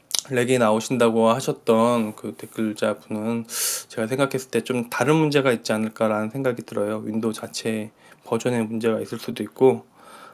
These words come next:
아니면 이제 다른 쪽 그 프로그램상의 문제가 있을 수도 있으니까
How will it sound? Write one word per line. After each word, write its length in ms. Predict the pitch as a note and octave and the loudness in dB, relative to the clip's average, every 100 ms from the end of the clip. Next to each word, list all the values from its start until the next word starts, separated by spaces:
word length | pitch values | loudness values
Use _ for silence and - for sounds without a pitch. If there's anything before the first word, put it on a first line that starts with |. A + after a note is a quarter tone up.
| _ | _
아니면 400 | B2+ A#2+ B2 A#2 | -2 0 0 0
이제 320 | A2 A2+ A2+ A#2+ - _ _ _ _ _ _ _ _ _ _ _ _ _ _ _ _ _ _ _ _ _ | -2 -4 -6 -8 -18 _ _ _ _ _ _ _ _ _ _ _ _ _ _ _ _ _ _ _ _ _
다른 500 | - B2+ C3 C3 C3 | -2 2 2 0 -4
쪽 680 | - C3 B2+ B2+ B2 A#2+ A#2 _ - | 0 4 4 2 -2 -4 -8 _ -10
그 340 | B2 A#2+ - | -6 -6 -6
프로그램상의 720 | - E3+ E3 D3 C3+ C#3+ C3 | -2 0 2 2 2 0 0
문제가 440 | A#2 A#2 B2 A#2+ A2 | 0 0 2 4 2
있을 180 | - | 0
수도 240 | - - A#2 | -14 -6 -4
있으니까 760 | A2 - B2 A2 B2+ C3+ A#2+ | -4 -2 -4 0 2 4 2